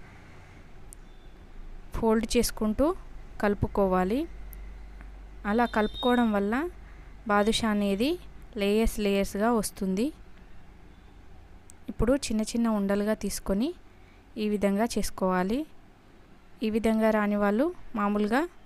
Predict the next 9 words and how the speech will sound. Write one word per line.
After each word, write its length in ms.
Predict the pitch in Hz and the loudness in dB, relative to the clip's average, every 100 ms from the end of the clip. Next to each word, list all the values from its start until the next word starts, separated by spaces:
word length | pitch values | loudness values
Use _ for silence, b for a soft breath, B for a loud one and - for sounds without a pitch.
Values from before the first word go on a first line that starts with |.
| - - - - - - - - - - - - - - 214 | -20 -16 -14 -14 -14 -16 -18 -20 -20 -20 -20 -20 -20 -10 -2
నార్మల్ 380 | 214 214 233 233 233 226 - - - - - 220 | 0 4 4 4 4 0 -4 -12 -12 -14 -6 2
బాదుషాలు 380 | 214 214 226 214 | 4 6 4 6
ఎలా 100 | 208 208 | 4 2
చేసుకుంటారో 400 | 208 - 202 269 285 | 0 0 0 4 4
అలా 100 | 214 190 | 4 0
చేసుకోవచ్చు. 500 | - - 180 - 190 - B B B B - | -4 -2 -2 -2 -6 -8 B B B B -2
So 60 | 240 240 | 2 2
నేను 140 | 220 | 2
ఇలా 140 | 214 | 2